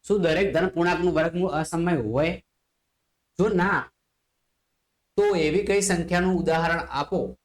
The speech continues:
જેનું વર્ગમૂળ સમય સંખ્યા જ હોય? જેનું વર્ગમૂળ આપણે શું હોય? સમય સંખ્યા જ હોય? ના, ધન પૂર્ણાંકનું વર્ગમૂળ અસમય હોઈ શકે નહીં. ધન પૂર્ણાંકનું વર્ગમૂળ હોય, હવે ચારનું વર્ગમૂળ છે આપણે,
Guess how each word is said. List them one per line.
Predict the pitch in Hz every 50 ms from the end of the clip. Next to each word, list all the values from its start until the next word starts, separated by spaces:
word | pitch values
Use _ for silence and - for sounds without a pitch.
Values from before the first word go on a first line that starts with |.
| _ _
જેનું | 147 175 160
વર્ગમૂળ | 123 127 147 165 175 165 180 180 175
સમય | - - 143 135 143 160 165
સંખ્યા | 156 - 139 123 120 120 _ 156 156 160
જ | 156 123
હોય? | 123 117 113 107 95 92 - _ _ _ _ _ _ _ _
જેનું | 127 147 165 147
વર્ગમૂળ | 147 156 156 156 160 160
આપણે | 143 143 143
શું | - 208 185
હોય? | 185 190
સમય | 190 190 147 131 135 156 165
સંખ્યા | - - 127 117 117 _ 147 139 147
જ | 151 147 - _ -
હોય? | 117 131 123 117 120 - _ _ _
ના, | 120 127 151 165 131 107 - - _ _ _ _ _ _ _
ધન | 127 147 170
પૂર્ણાંકનું | 196 - 165 175 175 175 175 160 165 170 151
વર્ગમૂળ | 143 156 160 156 165 165 165 165 -
અસમય | 147 151 151 - 151 147 156 165 156 131 - _
હોઈ | 117 131 151 151
શકે | 151 - 127 - - 131 131 131 131 135 135 135 135 - _ _ _ -
નહીં. | 107 110 117 135 139 127 98 - - - _ _ _ _ _ -
ધન | - 123 156 190 208 185
પૂર્ણાંકનું | 175 180 180 175 165 165 165
વર્ગમૂળ | 147 143 147 156 147 156 151 151 151 147
હોય, | 147 139 113 101 - _ _ _ _ _ _ _ _ _ _ _ _ _ _ _ _ _ _ _ _ _ _ _ _ _ _
હવે | 127 139
ચારનું | 135 - 160 143 143 151 170 175 160 135
વર્ગમૂળ | 139 147 151 139 139 143 143 143
છે | - 170
આપણે, | 143 113 95 - - 92